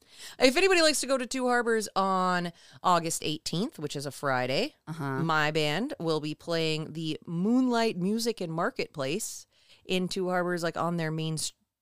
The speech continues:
Speaker 1: well, not their main street, 'cause their main street goes, like, is, like, seventh, but it's, like, way down by the lake. It's, like,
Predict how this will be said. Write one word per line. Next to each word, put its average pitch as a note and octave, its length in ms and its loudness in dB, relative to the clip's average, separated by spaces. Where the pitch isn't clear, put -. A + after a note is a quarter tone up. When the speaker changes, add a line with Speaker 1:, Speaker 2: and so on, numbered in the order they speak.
Speaker 1:
well, F3 120 -6
not A#3+ 140 -4
their A3+ 100 -4
main F3 260 -2
street, - 220 -8
'cause D#3 120 -18
their D#3 100 -8
main A3+ 200 -2
street A3 220 -6
goes, D#3+ 240 -4
like, C3 160 -8
is, - 100 -12
like, B2 160 -10
seventh, - 560 -6
but G3 60 -2
it's, A3 80 2
like, F#3 120 2
way F#3+ 300 2
down E3 240 2
by C3+ 160 2
the A#2 100 -6
lake. A#2+ 260 -10
It's, - 120 -16
like, - 120 -8